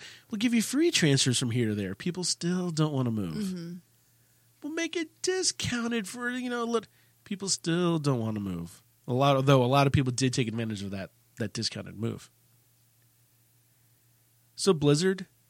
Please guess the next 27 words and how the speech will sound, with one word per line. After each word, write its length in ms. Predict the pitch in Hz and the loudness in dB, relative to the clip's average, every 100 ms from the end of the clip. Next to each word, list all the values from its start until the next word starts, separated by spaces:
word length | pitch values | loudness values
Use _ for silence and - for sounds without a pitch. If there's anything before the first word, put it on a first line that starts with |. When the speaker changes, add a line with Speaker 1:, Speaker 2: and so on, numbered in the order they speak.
| - | -10
Speaker 1:
has 340 | - 113 123 - | -4 -2 -2 -2
to 120 | 147 | -2
get 300 | 123 135 - | 0 -2 0
things 320 | 131 131 127 | -2 0 0
done 380 | 117 120 107 110 | 0 2 0 -2
in 120 | 120 | 0
order 220 | 123 120 | 0 0
for 260 | 127 131 131 | -2 0 2
their 200 | 127 127 | 2 0
game 260 | 117 117 | 0 0
to 100 | 120 | 2
work 260 | 117 113 113 | 2 0 0
the 80 | 113 | 0
way 120 | 110 | 2
they 100 | 107 | 2
need 180 | 104 107 | -2 -4
their 80 | 101 | -6
game 180 | 98 92 | -6 -6
to 60 | 92 | -2
work. 280 | 110 - - | -2 -4 -4
They 140 | 120 120 120 | -2 -2 -4
always 540 | 117 117 117 117 110 | -2 0 2 2 0
will. 260 | 135 120 - | 0 0 0
It's 260 | 127 135 - | 2 2 0
their 360 | 110 104 104 95 | -8 -4 -2 -2
game. 380 | 92 107 95 85 _ _ _ _ _ _ _ _ _ _ _ - | -2 -4 -4 -12 _ _ _ _ _ _ _ _ _ _ _ -6
So, 320 | 113 113 | -4 -4